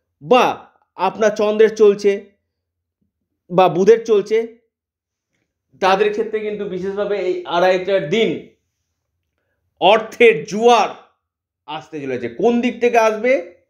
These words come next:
এটা হচ্ছে সম্পূর্ণ আপনার ভাগ্যের উপর। এবং আপনার জন্মছকে যদি থাকে এই পঞ্চগ্রহী মহাসংযোগ,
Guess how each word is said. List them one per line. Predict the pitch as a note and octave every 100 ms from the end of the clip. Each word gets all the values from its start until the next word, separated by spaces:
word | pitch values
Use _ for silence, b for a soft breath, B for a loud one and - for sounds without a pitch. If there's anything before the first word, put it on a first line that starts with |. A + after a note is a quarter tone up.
| _ _ _ _ _ _ _ _ _
এটা | D#3+ F#3
হচ্ছে | F#3 F#3
সম্পূর্ণ | F#3+ E3 E3+ E3+ E3
আপনার | D3 C3
ভাগ্যের | - A#2+ F#2 -
উপর। | - _ _ _ _ _ _ _ _ _ _ -
এবং | A#3+ A3+ - - -
আপনার | F#3 G3 G3+ G#3
জন্মছকে | G#3 G#3 G#3 G3 F3+ F3
যদি | D#3+ D3+
থাকে | D3 A2+ - F3 A3
এই | - C3 C3
পঞ্চগ্রহী | C#3 D3+ D3 D#3 C3 C#3 C#3
মহাসংযোগ, | B2 A#2 A2+ A#2 A#2 C3 G#3 A#3 -